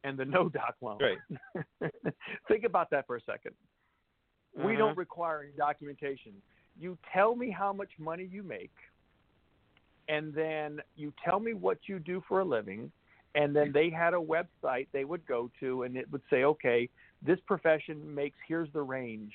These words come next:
Speaker 1: of what they make i-, on average." And as long as it was basically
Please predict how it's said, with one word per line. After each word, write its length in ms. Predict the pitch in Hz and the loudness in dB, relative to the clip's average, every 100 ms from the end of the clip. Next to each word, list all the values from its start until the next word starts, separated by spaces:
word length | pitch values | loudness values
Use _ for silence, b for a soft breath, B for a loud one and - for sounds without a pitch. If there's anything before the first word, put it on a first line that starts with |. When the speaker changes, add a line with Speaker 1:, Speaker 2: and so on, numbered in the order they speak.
| - | -4
Speaker 1:
of 160 | 127 113 | -4 4
what 180 | 123 - | 4 4
they 160 | 127 123 | 0 0
make 300 | 120 110 - - _ _ _ 151 | 0 0 -2 -20 _ _ _ -2
i-, 120 | 147 131 | 2 4
on 140 | 127 | 4
average." 400 | 123 117 107 107 - | 4 4 0 -4 -6
And 140 | 143 135 | -6 -4
as 100 | 131 | 0
long 280 | 147 185 196 | 4 6 4
as 120 | 175 | 2
it 140 | 165 | -2
was 240 | 147 135 131 _ _ _ _ _ _ _ | 2 2 0 _ _ _ _ _ _ _
basically 720 | - 294 214 - 196 180 160 | 4 4 2 -12 -4 -2 -2